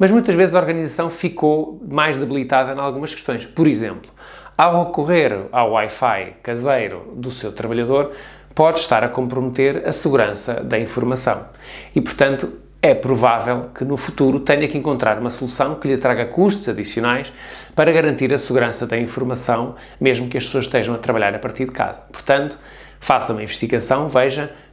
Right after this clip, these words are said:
quais são os custos adicionais de manter uma situação de trabalho a partir de casa durante mais tempo,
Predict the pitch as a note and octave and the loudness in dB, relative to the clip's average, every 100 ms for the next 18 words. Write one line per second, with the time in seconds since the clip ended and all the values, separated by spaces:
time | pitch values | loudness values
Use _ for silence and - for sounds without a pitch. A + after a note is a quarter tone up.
0 | - D3 C#3 C#3+ - C3+ B2 - D#3 B2 | -2 2 2 2 -2 -4 -4 0 2 2
1 | - - A#2+ G2+ G2+ A#2+ A#2+ B2 C#3+ B2 | -2 -6 -4 -4 -2 0 2 2 0 0
2 | C3+ C#3+ - D3+ C#3+ A2 A2 - A#2+ - | 0 0 4 4 4 2 -4 -4 -4 -2
3 | A#2+ - C3+ A2 G2+ - A#2+ A#2+ G2+ G2 | -2 2 2 0 -8 -6 0 0 0 -2
4 | A2 - A#2+ A2+ - C#3 D3 A#2+ A2+ A2 | -10 -10 -10 -6 0 0 2 0 -2 -4
5 | B2 B2 A2+ B2 - - B2+ C3 D3 | -2 0 0 -4 -4 0 0 -2 -10